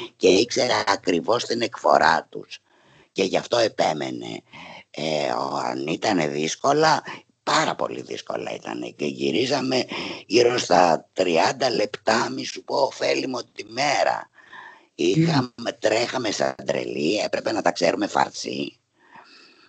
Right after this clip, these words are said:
Speaker 1: Ε, έτσι έπαθα την πρώτη μου νεύρωση στομάχου, δηλαδή. Έπινα καφέ, τον τζέρναγα και μετά έφευγα για γύρισμα. Φοβερό άγχος, φοβερό.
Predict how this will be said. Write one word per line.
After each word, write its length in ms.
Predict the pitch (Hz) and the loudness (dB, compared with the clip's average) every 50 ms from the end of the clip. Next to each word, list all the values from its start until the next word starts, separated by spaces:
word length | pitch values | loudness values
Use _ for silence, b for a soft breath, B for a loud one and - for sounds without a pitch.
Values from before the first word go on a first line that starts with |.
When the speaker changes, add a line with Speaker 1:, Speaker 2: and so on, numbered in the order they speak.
| b - | b -2
Speaker 1:
Ε, 340 | 113 123 131 135 139 151 165 | 2 2 4 4 4 4 4
έτσι 200 | 175 170 - 170 | 2 0 -2 -2
έπαθα 280 | 170 143 170 - 180 160 | -2 0 0 0 0 -2
την 120 | 147 175 | -2 -2
πρώτη 280 | 160 170 175 175 175 180 | 0 0 0 0 0 -2
μου 180 | 180 185 180 180 | -2 0 0 0
νεύρωση 440 | 180 180 175 170 175 165 151 160 | 0 0 0 0 0 0 -2 -4
στομάχου, 580 | 151 - 156 160 165 175 175 160 - - - - | -2 -2 -2 0 0 2 2 2 2 0 -2 -4
δηλαδή. 600 | - - - 69 69 - - 64 64 65 65 67 67 - - | -6 -4 -2 0 0 0 -2 -8 -10 -10 -6 -2 0 0 0
Έπινα 360 | - - - 127 - 104 101 - | 0 0 -4 -6 -6 -6 -4 0
καφέ, 300 | - 78 78 - - 143 | 2 2 2 2 0 -2
τον 320 | 143 - 139 135 131 123 - - | 0 0 0 0 -2 -4 -6 -10
τζέρναγα 540 | - 92 98 107 - 127 139 139 139 127 135 | -4 -2 0 0 0 -2 -4 -4 -2 -2 -2
και 160 | - - 107 | -2 -4 -4
μετά 200 | 127 131 - - | -6 -2 2 4
έφευγα 420 | 135 127 127 - 71 - - 73 71 | 4 4 4 2 -2 -2 -2 -2 -2
για 140 | 65 73 | -2 -4
γύρισμα. 600 | 67 69 67 65 69 76 80 73 64 65 64 50 - B B B B B B B B B B B B B B B B B B B B B B - | -6 -8 -8 -8 -8 -8 -8 -12 -12 -10 -10 -10 -10 B B B B B B B B B B B B B B B B B B B B B B -14
Φοβερό 460 | - - 127 127 117 127 139 151 175 170 | -4 -2 0 0 2 4 6 8 8 8
άγχος, 560 | 151 131 107 82 73 71 - - - - - | 8 6 4 0 -2 -4 -6 -6 -6 -8 -6
φοβερό. 720 | - 135 143 123 151 160 160 151 117 85 - - _ | -6 -6 -4 0 2 2 2 2 0 -4 -6 -10 _